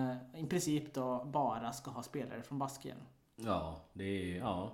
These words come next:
Speaker 1: Häpnadsväckande, en av de här klubbarna som har varit långlivade i La Liga, eh, kanske har varit, eh, en klubb som har varit där allra mest faktiskt. Trots den,
Speaker 2: Ja, det är
Speaker 1: eh,
Speaker 2: ändå starkt.
Speaker 1: ja, eh, lilla, lilla geografiska plats de kan plocka spelare ifrån.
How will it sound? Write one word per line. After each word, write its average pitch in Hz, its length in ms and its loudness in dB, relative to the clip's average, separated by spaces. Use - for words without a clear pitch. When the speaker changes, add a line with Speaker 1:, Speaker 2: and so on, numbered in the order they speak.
Speaker 1:
Häpnadsväckande, 143 760 0
en 151 100 2
av 151 60 4
de 147 80 4
här 139 100 2
klubbarna 135 340 4
som 135 140 0
har 139 200 2
varit 139 300 0
långlivade 139 640 6
i 139 140 6
La 139 100 4
Liga, 131 460 4
eh, 131 160 -2
kanske 143 320 -2
har 147 60 0
varit, 143 420 0
eh, 135 120 2
en 135 300 2
klubb 131 240 -6
som 135 100 -4
har 135 80 0
varit 127 200 0
där 135 80 0
allra 127 280 0
mest 127 320 -2
faktiskt. 131 440 -4
Trots - 580 -2
den, 120 480 0
Speaker 2:
Ja, 117 80 0
det 117 60 0
är - 20 4
Speaker 1:
eh, 123 60 6
Speaker 2:
ändå 117 140 6
starkt. - 460 0
Speaker 1:
ja, 135 520 6
eh, 120 560 0
lilla, 143 300 4
lilla 135 220 4
geografiska 131 580 2
plats 120 340 -2
de 123 140 -4
kan 131 120 -6
plocka 131 240 -2
spelare 123 300 -2
ifrån. 123 340 -4